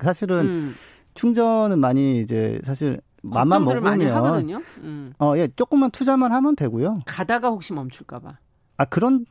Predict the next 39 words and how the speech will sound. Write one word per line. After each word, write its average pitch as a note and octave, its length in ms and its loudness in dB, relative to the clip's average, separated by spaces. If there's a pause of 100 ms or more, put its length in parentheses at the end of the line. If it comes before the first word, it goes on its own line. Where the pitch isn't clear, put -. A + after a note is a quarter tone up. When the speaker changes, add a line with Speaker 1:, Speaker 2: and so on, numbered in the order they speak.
Speaker 1:
그런 G3+ 240 2
Speaker 2:
그런 B3+ 200 4
일은 A#3 220 4
Speaker 1:
거는 C4+ 80 4
Speaker 2:
없어요? F#3+ 340 2
Speaker 1:
사실은 G#3 580 0 (280)
일반 F#3+ 320 2
차도 G3+ 200 0
가다가 F#3+ 320 0
불나고 E3+ 500 2
하지, D#3 100 0
하지 F3+ 300 -2
않습니까? C#3+ 440 0 (140)
Speaker 2:
<laughs> - 80 -20
Speaker 1:
그러니까 - 280 -2
그런 G3 260 2
거랑 G#3+ 180 2
비교하면, F3+ 640 0
그러니까 B2+ 80 2
Speaker 2:
예. G#2+ 40 2
Speaker 1:
완벽한 A#3+ 840 2
제품은 E3 360 -2
어디도 B2 320 0
없고요. C#3 360 0
Speaker 2:
아. B2+ 580 -6
Speaker 1:
다만 D#3 380 2
뭐 B2 340 2 (320)
어제만 F#3+ 440 2
해도 D#3 360 0
이제 A#2+ 220 0 (160)
뭐 A#2 120 -6
전기차 D3 680 2
전문 C3 300 2
업체 A#2 420 0
주식이 - 320 -4
엄청나게 B2+ 360 2
Speaker 2:
음. A2+ 60 0
Speaker 1:
올라가지고, A#2+ 840 0
Speaker 2:
그쵸. D#3 280 -10